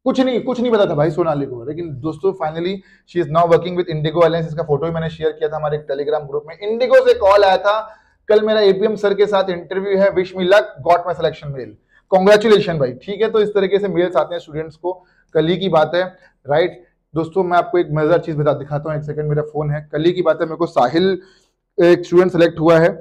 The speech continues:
right। साहिल का दोस्तों देख सकते हैं यहाँ पे आप WhatsApp अगर मैं खोलूँ यहाँ पे तो दिख जाएगा, एक second, S ए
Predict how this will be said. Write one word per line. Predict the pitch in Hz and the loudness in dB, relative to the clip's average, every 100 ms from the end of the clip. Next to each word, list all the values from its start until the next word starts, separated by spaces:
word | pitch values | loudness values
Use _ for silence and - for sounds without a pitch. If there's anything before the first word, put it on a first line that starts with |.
| - _ - | -14 _ 2
right। | 165 196 135 - _ | 4 4 0 -16 _
साहिल | _ 147 147 190 | _ 4 6 4
का | 196 | 4
दोस्तों | 185 185 180 | 4 4 4
देख | 175 | 2
सकते | 170 156 | 2 0
हैं | 175 | 2
यहाँ | 165 | 2
पे | 160 175 | 2 2
आप | 185 185 139 | 2 -2 0
WhatsApp | 139 139 165 165 | 0 2 -2 0
अगर | 165 | 0
मैं | 165 160 | -2 -2
खोलूँ | 147 156 | 2 2
यहाँ | 170 147 | 2 0
पे | 143 170 | 0 -4
तो | 190 _ _ _ | -6 _ _ _
दिख | 135 156 | -2 2
जाएगा, | 139 131 | 2 4
एक | 131 120 | 2 -2
second, | 127 127 - | -8 -10 0
S | 156 156 - _ _ _ 147 | 0 0 -8 _ _ _ -4
ए | 151 160 | -2 -4